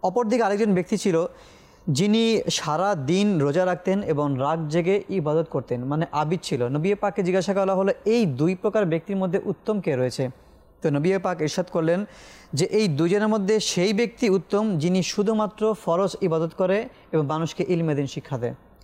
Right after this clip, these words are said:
দেখেন, শুধু ফরজ পড়ে, আর কোনো আমল নেই, শুধু কি ইলমে দিন শিক্ষা দিচ্ছে মানুষকে। আর আরেকজনে কি শুধু ফরজ নামাজ, তো দূরের কথা, ফরজ, আহ, ওয়াজিব, সুন্নত রয়েছে, যত নফল নামাজ আছে, এবং প্রতিদিন সে দিনের বেলা রোজা রাখে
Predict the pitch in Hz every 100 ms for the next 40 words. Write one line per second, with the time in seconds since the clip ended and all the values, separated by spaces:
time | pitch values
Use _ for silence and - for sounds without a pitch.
0 | - 143 151 139 - - - - - -
1 | - 233 - 175 185 139 160 139 175 190
2 | 220 233 269 - - - - 185 202 214
3 | 160 131 120 196 208 220 240 - 233 233
4 | 240 233 196 202 190 160 156 143 139 -
5 | 139 123 - - 143 170 196 202 226 196
6 | 220 196 196 - 156 196 170 208 208 -
7 | 226 196 156 156 165 156 151 - 147 156
8 | 170 156 - - - - 156 151 143 135
9 | 151 147 170 165 - 180 180 175 165 160
10 | 165 143 160 175 143 151 202 185 180 180
11 | 175 170 165 160 - 214 196 208 196 208
12 | - 202 240 - - - 160 196 202 214
13 | 175 156 214 175 147 127